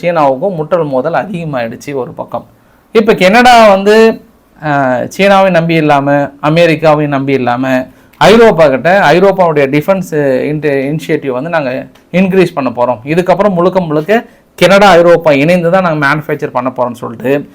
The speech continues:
கனடா அமெரிக்காவுடைய மேனுஃபேக்சரிங் யூனிட், டிஃபென்ஸ் மேனுஃபேக்சரிங் யூனிட் ஒட்டு மொத்தமா கேன்சல் பண்ணிட்டு, "இலே சண்முகம், எல்லாம் இந்த பக்கம் வாங்கலே, இதுக்கப்புறம் அவங்க வேணாலே"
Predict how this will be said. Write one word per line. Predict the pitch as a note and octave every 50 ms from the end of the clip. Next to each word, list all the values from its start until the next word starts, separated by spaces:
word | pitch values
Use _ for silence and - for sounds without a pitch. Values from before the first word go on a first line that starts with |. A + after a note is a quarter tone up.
| _ _ _ _ _ _ -
கனடா | - E3+ F#3 A3 A3 A3+ A3+ A#3 A#3+ A#3 - - - -
அமெரிக்காவுடைய | - D#3 F3+ G3+ G#3+ G#3+ G#3+ G3+ G#3+ G#3 G3 F#3+ F3+ E3+ D#3
மேனுஃபேக்சரிங் | D#3 D#3+ F3+ G3+ F#3 G#3 G3 F3+ F3+ - F3 E3+ D#3+ D#3+ E3
யூனிட், | E3 D#3 C3+ B2+ A#2 A2 B2+
டிஃபென்ஸ் | D3+ D#3 D#3+ F#3 F3+ D#3+ D#3+
மேனுஃபேக்சரிங் | D#3 D3+ D#3 D3+ D#3 D3 C#3 D3 C#3 C3
யூனிட் | B2+ C3
ஒட்டு | C3 C#3+ D3 - G3+
மொத்தமா | F#3 E3+ C#3+ - D3+ D#3+
கேன்சல் | D#3 - D3+ C#3 C#3+ C#3+ - C#3+ C3
பண்ணிட்டு, | C3+ A#2+ A#2 B2 C#3+ D#3+ E3 E3 - - _ _ -
"இலே | D#3+ F3 G3 G3+ G3 D#3 B2+
சண்முகம், | - - F3+ F#3+ G3 F#3+ F#3 F#3+ D#3+ - - -
எல்லாம் | D3 D#3+ F3 E3+
இந்த | E3+ F#3 F3+
பக்கம் | F#3+ F3 F#3+ F3+
வாங்கலே, | E3+ D#3+ D#3+ E3 D#3+ D#3 D3+ C#3 A#2 - - _ _ _ _
இதுக்கப்புறம் | - C#3+ D3+ - D#3 D3+ F#3+ G3+ F#3+
அவங்க | F#3+ F3+ D#3+ C#3+ D3
வேணாலே" | D#3 E3+ F3+ F#3 F3 E3+ E3 D#3+ C#3+ -